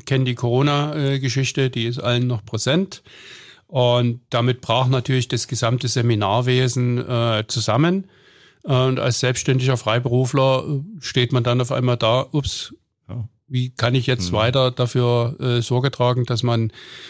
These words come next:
Speaker 1: äh, die Familie ernährt? Und, ähm,
Speaker 2: Eben
Speaker 1: es
Speaker 2: durchs
Speaker 1: war
Speaker 2: Auto
Speaker 1: damals die
Speaker 2: verkaufen.
Speaker 1: Ausschreibung
Speaker 2: Mhm.
Speaker 1: für den Trainer und, äh, dort hatte ich mit meiner Frau dann auch die Rücksprache getroffen und, äh, mich unterhalten,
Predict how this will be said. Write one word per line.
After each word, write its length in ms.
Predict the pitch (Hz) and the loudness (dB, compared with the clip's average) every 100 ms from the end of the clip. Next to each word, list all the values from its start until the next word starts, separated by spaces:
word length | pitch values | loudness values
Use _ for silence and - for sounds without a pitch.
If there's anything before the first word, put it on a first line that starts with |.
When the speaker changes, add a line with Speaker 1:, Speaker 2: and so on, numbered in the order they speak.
| - - | -20 -4
Speaker 1:
äh, 420 | 151 120 117 113 | 2 2 2 0
die 140 | - 113 | -2 0
Familie 340 | 117 127 160 | 2 2 2
ernährt? 540 | - 147 147 151 139 - | 2 2 2 2 -2 -6
Und, 800 | - 123 123 127 123 107 - - | 0 2 4 2 0 -2 -8 -6
ähm, 240 | 135 120 120 | -4 -2 -2
Speaker 2:
Eben 120 | 90 | -2
Speaker 1:
es 140 | 87 92 | -2 2
Speaker 2:
durchs 40 | |
Speaker 1:
war 100 | 147 | 2
Speaker 2:
Auto 120 | 175 | 2
Speaker 1:
damals 240 | 165 170 - | 2 2 2
die 120 | 147 | 2
Speaker 2:
verkaufen. 220 | 131 156 | 2 2
Speaker 1:
Ausschreibung 440 | - 147 151 156 147 | 0 0 2 2 2
Speaker 2:
Mhm. 40 | |
Speaker 1:
für 140 | - | 0
den 160 | 135 123 | 0 0
Trainer 380 | 120 123 156 151 | 0 2 2 2
und, 320 | 135 131 127 | 2 0 -2
äh, 180 | 131 123 | -2 0
dort 160 | 127 | 0
hatte 160 | 123 131 | 2 2
ich 80 | 123 | 0
mit 160 | 131 | 0
meiner 240 | 127 123 113 | 2 2 2
Frau 220 | 107 123 | 0 0
dann 180 | 143 135 | 0 -2
auch 120 | 120 | -2
die 80 | 123 | 0
Rücksprache 680 | 117 123 - - 127 120 127 | -2 -2 -4 -2 0 2 0
getroffen 460 | 123 - 120 120 | -4 0 0 0
und, 220 | 127 123 127 | -4 -4 -2
äh, 120 | 120 | 0
mich 220 | 120 117 | 0 0
unterhalten, 580 | 123 110 104 120 143 | -2 0 2 2 2